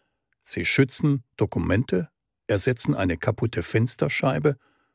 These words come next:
und du kannst im ungünstigsten Fall damit eine behelfsmäßige, regendichte Outdoor-Notunterkunft bauen.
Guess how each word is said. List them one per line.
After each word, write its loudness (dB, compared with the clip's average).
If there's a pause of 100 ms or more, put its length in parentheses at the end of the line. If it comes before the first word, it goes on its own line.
(140)
und 0
du 2
kannst 0
im 4
ungünstigsten 0
Fall 2
damit 0
eine 2
behelfsmäßige, 0
regendichte 0
Outdoor-Notunterkunft -2
bauen. 0